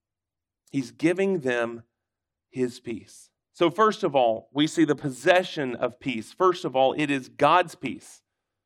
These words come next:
and he has given it to his disciples. And we, by the indwelling Holy Spirit,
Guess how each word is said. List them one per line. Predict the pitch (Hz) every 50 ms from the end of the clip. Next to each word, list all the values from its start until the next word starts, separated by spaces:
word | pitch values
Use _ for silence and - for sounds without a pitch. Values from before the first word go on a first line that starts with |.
| _ _ _ _ _ _ _ _
and | 117 113 107 104
he | - - 170 175 175 185 190 185
has | 147 143 123 120 117
given | 117 117 143 147 143 147 143 147
it | 147 139 - - _
to | - 120
his | 107 120 117 113
disciples. | - 139 123 - 123 110 101 95 - - - _ _ _ _ _ _ _ _ _ _ _ _ _ _ _ _ _ _ _ _ _ _ _ _ -
And | 113 120 120 117 120
we, | 131 147 160 175 185 196 196 196
by | 175 156 160 135 127
the | 127 123 -
indwelling | 117 120 117 117 113 131 139 147 156 156
Holy | 139 147 151 147 135 120
Spirit, | - - - 160 170 180 196 202 185